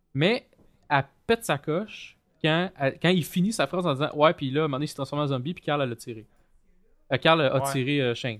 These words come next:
Speaker 1: Là, elle fait comme, « Quoi ? » Puis là, elle se garoche à terre, puis elle capote. Puis là, il fait comme, euh, « Ah, ben, excuse, je voulais pas comme tu sois perturbé ou je sais pas quoi.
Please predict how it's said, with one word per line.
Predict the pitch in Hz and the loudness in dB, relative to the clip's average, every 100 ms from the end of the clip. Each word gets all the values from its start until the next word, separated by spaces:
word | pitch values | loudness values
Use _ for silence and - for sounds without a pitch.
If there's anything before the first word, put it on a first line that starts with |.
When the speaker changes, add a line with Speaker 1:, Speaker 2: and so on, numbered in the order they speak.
| _ _ _ _ _ _ _ - | _ _ _ _ _ _ _ 0
Speaker 1:
Là, | 175 | 2
elle | 165 | 2
fait | 143 | 2
comme, « | 160 143 | 0 0
Quoi ? » | 208 214 | -2 -2
Puis | 160 | 0
là, | 139 | 0
elle | 120 | 2
se | |
garoche | 131 139 131 | -2 -2 -4
à | |
terre, | 120 135 147 | -4 -4 -4
puis | 113 | -8
elle | |
capote. | 113 - 170 175 _ _ _ _ | -10 -8 -8 -8 _ _ _ _
Puis | 156 | 2
là, | |
il | 165 | 4
fait | 139 | 2
comme, | 139 143 131 | 0 -2 -2
euh, « | 120 113 117 - _ - | -6 -8 -12 -18 _ -4
Ah, | 147 | -2
ben, | 135 | 0
excuse, | 113 - 147 143 | -2 -4 -8 -8
je | |
voulais | 113 117 | -10 -10
pas | 135 | -8
comme | 131 120 | -10 -12
tu | |
sois | - | -14
perturbé | - 120 - 131 | -14 -16 -12 -12
ou | |
je | 135 | -10
sais | |
pas | 120 | -8
quoi. | - 180 | -4 -4